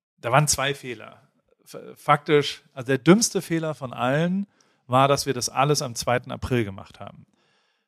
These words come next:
Das heißt, in seinem Gehirn war halt April, April, erster April, der hat vierundzwanzig Stunden nur Aprilscherze gesehen.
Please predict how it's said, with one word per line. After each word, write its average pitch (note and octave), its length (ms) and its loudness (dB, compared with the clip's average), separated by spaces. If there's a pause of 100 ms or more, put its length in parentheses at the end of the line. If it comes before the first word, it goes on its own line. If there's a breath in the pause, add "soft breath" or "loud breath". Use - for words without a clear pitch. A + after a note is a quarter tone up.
(360)
Das B2 200 0
heißt, D3 600 0
in B2+ 140 -2
seinem D3+ 380 6
Gehirn A#2+ 680 0 (140)
war A#2+ 280 0
halt C3 180 2
April, C#3+ 340 -2
April, C3+ 340 0
erster B2+ 380 -6
April, C3 400 -2 (340)
der A#2 80 -4
hat C3 140 0
vierundzwanzig D3+ 520 -2
Stunden C#3 440 -4
nur C#3+ 180 4
Aprilscherze C3 680 -2
gesehen. G#2 420 0